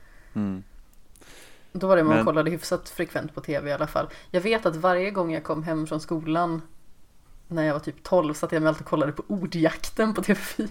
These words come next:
Speaker 1: Åh, gud, det är så hemskt! Det, alltså, det, jag får typ ångest av att tänka på de eftermiddagar man kom hem och det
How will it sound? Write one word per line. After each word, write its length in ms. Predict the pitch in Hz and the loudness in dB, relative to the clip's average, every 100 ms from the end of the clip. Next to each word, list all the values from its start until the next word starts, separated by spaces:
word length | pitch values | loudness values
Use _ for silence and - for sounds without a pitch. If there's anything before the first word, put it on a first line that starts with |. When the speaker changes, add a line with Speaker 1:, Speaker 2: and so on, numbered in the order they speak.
| - | 12
Speaker 1:
Åh, 280 | 165 165 - | 12 12 12
gud, 300 | 202 202 160 160 | 12 12 12 12
det 80 | |
är 40 | 196 | 12
så 120 | - | 12
hemskt! 760 | 151 - 370 262 - - - - - - - | 8 8 4 4 -4 -6 -8 -12 -14 -12 -2
Det, 480 | 143 226 247 208 | 10 12 12 12
alltså, 260 | 170 165 190 - - - - | 12 12 10 6 4 6 10
det, 180 | 220 208 | 8 12
jag 200 | 190 220 | 12 12
får 80 | 294 | 12
typ 320 | 269 175 339 | 12 10 12
ångest 520 | 208 208 175 170 - | 12 12 12 10 12
av 140 | 170 160 | 10 10
att 120 | 160 | 10
tänka 420 | 180 143 131 165 | 8 6 8 8
på 140 | 165 | 10
de 200 | 151 143 | 12 12
eftermiddagar 500 | 143 - 139 131 143 | 10 4 2 8 10
man 120 | 135 127 | 10 8
kom 120 | 135 | 10
hem 180 | 151 135 | 10 10
och 40 | |
det 80 | 131 | 8